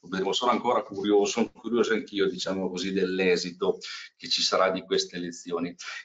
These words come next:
E l'altro elemento, il secondo grafico, lo vedete in sfondo in questo momento, è il vix, il famoso, eh, indice della volatilità, indice della paura, chiamato in gergo, no?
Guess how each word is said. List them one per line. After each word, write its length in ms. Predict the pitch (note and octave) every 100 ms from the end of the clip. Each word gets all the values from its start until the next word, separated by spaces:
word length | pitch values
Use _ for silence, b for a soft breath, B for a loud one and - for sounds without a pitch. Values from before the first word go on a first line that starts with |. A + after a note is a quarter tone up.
| -
E 1040 | B2+ B2 B2 A#2+ A#2 A#2 A2+ A2+ A2 G#2+ G#2+
l'altro 680 | E3+ F#3 C3 B2+ A#2 A2+ A2+
elemento, 600 | B2+ B2 A#2+ G#2 G#2 -
il 60 |
secondo 420 | - - A2 G2
grafico, 440 | G2 A#2+ G2+ - F#2+
lo 100 | G2
vedete 220 | G#2+ G#2+
in 60 | G2
sfondo 480 | - G2 F#2+ F2+
in 100 | F#2+
questo 220 | - A2 F3
momento, 340 | D3+ B2+ A2
è 40 |
il 160 | G#2 F#2+
vix, 300 | A2+ - -
il 60 | F2
famoso, 540 | G2 A2 G#2 G2+ F#2+ B B B
eh, 140 | - F#2+
indice 460 | A#2 A2+ A2 - G2+
della 180 | G2
volatilità, 580 | F#2+ G2 F#2+ F#2+ F#2 F#2
indice 340 | F2+ F#2 F#2 F#2
della 240 | F#2 F2
paura, 320 | F#2 G2 F2
chiamato 360 | E2+ E2+ F2+ F2+
in 60 | F#2
gergo, 500 | - E2+ F2 E2+ G2
no? 200 | C#3